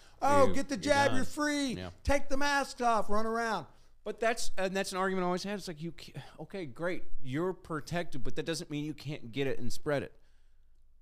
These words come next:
Speaker 2: I mean, that always made, that never made any sense to me, 'cause they said that, "Oh, it's a cure-all, everything's fine now, you're, you're free to go and do whatever you want." But it's like, no, you can, st-, I mean,
Speaker 1: I
Speaker 2: we're
Speaker 1: mean,
Speaker 2: all breathing the same air here,
Speaker 1: let's
Speaker 2: folks.
Speaker 1: think about the bigger picture here.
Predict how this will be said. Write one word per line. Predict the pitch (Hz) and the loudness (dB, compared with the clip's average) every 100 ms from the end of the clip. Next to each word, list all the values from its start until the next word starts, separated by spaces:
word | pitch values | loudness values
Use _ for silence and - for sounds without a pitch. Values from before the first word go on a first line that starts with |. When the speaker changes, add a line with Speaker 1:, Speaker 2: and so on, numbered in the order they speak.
| - - | -20 -6
Speaker 2:
I | 139 | 0
mean, | 156 | 4
that | 151 | 6
always | 165 160 156 | 4 2 0
made, | 165 147 - | -4 -6 -6
that | 151 160 | -6 -2
never | 156 | 0
made | 151 151 | 2 2
any | 143 | 0
sense | 131 156 160 | -6 -8 -12
to | - | -14
me, | 107 | -16
'cause | 110 | -12
they | 113 | -10
said | - 120 | -8 -8
that, | 120 120 | -8 -4
"Oh, | 131 123 | 0 2
it's | - 113 - | 4 2 0
a | |
cure-all, | - - 160 185 123 85 78 - | -8 -2 2 4 4 4 2 -2
everything's | 117 117 117 | -4 -4 -8
fine | - 147 151 151 107 | -8 -4 0 2 4
now, | 90 80 85 | 2 0 -6
you're, | 98 98 113 104 - | -8 -10 -10 -12 -14
you're | 120 110 | -12 -12
free | - 120 123 147 | -12 -10 -6 -2
to | 135 | 2
go | 117 113 | 4 4
and | 110 | 2
do | 110 | -2
whatever | 104 98 | -2 -2
you | 98 101 | -4 -4
want." | 139 147 120 - - - - - | -4 -4 -6 -10 -20 -20 -18 -12
But | |
it's | 131 | -6
like, | 131 123 | 0 4
no, | 135 175 120 | 4 4 0
you | 113 | -6
can, | - 120 | -8 -10
st-, | - - - - | -10 -12 -16 -14
I | |
mean, | 120 113 101 - - - - 110 | -12 -10 -12 -16 -20 -20 -20 -6
Speaker 1:
I | |
Speaker 2:
we're | 123 | 0
Speaker 1:
mean, | 147 | 4
Speaker 2:
all | 202 202 | 6 6
breathing | 139 131 180 131 110 | 4 2 0 0 -6
the | 101 | -8
same | 160 139 135 | -6 -6 -4
air | 143 92 | -4 -6
here, | 90 - 285 | -10 -14 -12
Speaker 1:
let's | 294 | -8
Speaker 2:
folks. | - | -2
Speaker 1:
think | 277 - | 2 4
about | 175 165 | 2 -2
the | 160 | -4
bigger | 147 143 127 | -6 -6 -8
picture | - 139 - 151 | -12 -16 -14 -16
here. | 135 160 - | -14 -16 -18